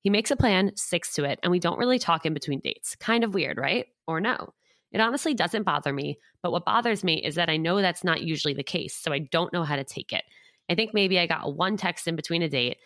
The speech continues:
and he asked about my three favorite movies, and then he came to our FaceTime date and had watched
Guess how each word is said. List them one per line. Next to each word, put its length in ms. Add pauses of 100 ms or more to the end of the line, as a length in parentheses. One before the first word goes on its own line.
(140)
and 100
he 80
asked 200
about 100
my 100
three 200
favorite 280
movies, 460
and 140
then 80
he 60
came 200
to 80
our 100
FaceTime 440
date 240 (200)
and 120
had 180
watched 340